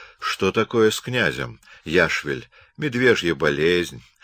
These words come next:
расстройство желудка от страха». Талызин:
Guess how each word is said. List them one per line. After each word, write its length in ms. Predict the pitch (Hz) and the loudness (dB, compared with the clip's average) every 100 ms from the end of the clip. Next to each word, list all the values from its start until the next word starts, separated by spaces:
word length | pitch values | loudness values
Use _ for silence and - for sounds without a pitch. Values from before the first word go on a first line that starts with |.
| - - | -16 -6
расстройство 800 | 71 71 - 78 87 - 85 82 | -4 -4 -4 -2 -2 -2 -4 -2
желудка 680 | 80 71 71 82 - 78 | 0 -2 -4 -6 -6 -6
от 100 | 67 | -6
страха». 960 | - - 76 71 73 80 - 76 60 - _ _ _ | -8 -8 -6 -2 -2 -2 -6 -10 -12 -14 _ _ _
Талызин: 540 | - 82 156 71 64 | -2 0 0 -6 -8